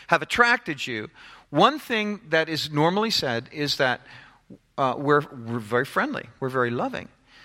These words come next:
Uh, we've got, you know, Jim Holmes. You guys know who Jim Holmes is?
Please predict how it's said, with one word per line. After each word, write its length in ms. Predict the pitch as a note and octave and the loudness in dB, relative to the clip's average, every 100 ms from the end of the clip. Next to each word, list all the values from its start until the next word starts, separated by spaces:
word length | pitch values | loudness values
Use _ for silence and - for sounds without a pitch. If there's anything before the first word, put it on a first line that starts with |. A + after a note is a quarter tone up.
| _ | _
Uh, 120 | D#3+ | 0
we've 200 | D3+ D#3 | 2 2
got, 320 | D#3 C#3 - C#3+ | 2 0 0 -8
you 140 | C#3 | -6
know, 140 | A2+ G#2+ | -6 -6
Jim 300 | G#2+ D#3+ F3 | 0 0 2
Holmes. 360 | C#3+ D3+ D#3 F3 | 0 0 0 0
You 60 | |
guys 240 | G3+ B3 G#3+ | 2 2 2
know 100 | A#3 | 0
who 140 | A3+ | 0
Jim 240 | D#3+ A3+ F#3+ | 0 0 2
Holmes 340 | G3 A3 A3+ | 0 0 -4
is? 400 | C4+ D#4 - | -4 -6 -8